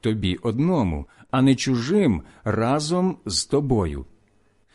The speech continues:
Нехай джерело твоє буде благословенне. Втішайся дружиною твоєї юності. Примила лань,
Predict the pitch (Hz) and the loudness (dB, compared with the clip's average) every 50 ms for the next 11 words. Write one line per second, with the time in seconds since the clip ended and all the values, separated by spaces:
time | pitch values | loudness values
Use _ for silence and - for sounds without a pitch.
0 | _ _ _ _ - 92 123 151 143 - - 170 170 180 175 151 113 101 - 139 | _ _ _ _ 2 4 4 4 2 2 0 2 2 4 2 2 0 -2 -2 0
1 | 156 151 151 151 147 147 156 139 - - 101 113 107 107 147 151 107 82 71 67 | 0 2 2 2 4 4 2 2 0 -2 -2 -2 -2 0 0 -2 -2 -2 -4 -8
2 | - _ _ _ _ _ - 78 76 90 113 139 139 147 139 127 143 139 120 120 | -14 _ _ _ _ _ -10 -6 -2 0 0 2 2 0 2 2 0 0 0 0
3 | 127 - - - 117 107 101 107 120 113 107 92 82 76 73 67 - - _ _ | -2 -2 -2 0 -2 0 0 0 0 0 0 -2 -2 -4 -6 -8 -12 -16 _ _
4 | _ _ _ _ _ _ _ - 73 - - - 104 90 - - - 147 170 196 | _ _ _ _ _ _ _ -18 -16 -14 -6 -2 -2 -2 -2 -2 -2 -2 0 0
5 | 202 185 - - - 180 175 170 160 151 - - - 117 107 131 127 127 110 87 | 0 -2 -2 -2 -2 0 0 -2 -2 -6 -8 -10 -10 -4 -2 0 2 2 0 0
6 | 76 71 82 135 175 185 185 180 175 165 165 160 160 165 165 - _ - - 87 | -2 -2 0 0 2 2 2 2 2 2 2 0 0 -2 -6 -10 _ -10 -4 -2
7 | - - 82 78 92 120 135 120 123 123 117 107 120 131 147 139 104 87 - - | -2 -2 -2 -2 -2 -2 0 0 0 0 0 0 2 2 4 2 2 0 -4 -8
8 | - - 78 69 65 - _ _ _ _ _ _ _ _ _ _ _ _ _ _ | -8 -10 -12 -12 -12 -14 _ _ _ _ _ _ _ _ _ _ _ _ _ _
9 | _ _ _ - 113 110 110 101 104 135 180 185 170 147 123 117 123 139 151 131 | _ _ _ -2 0 0 2 2 2 2 2 2 2 0 0 0 0 0 -2 -2
10 | 98 80 69 | -2 -4 -6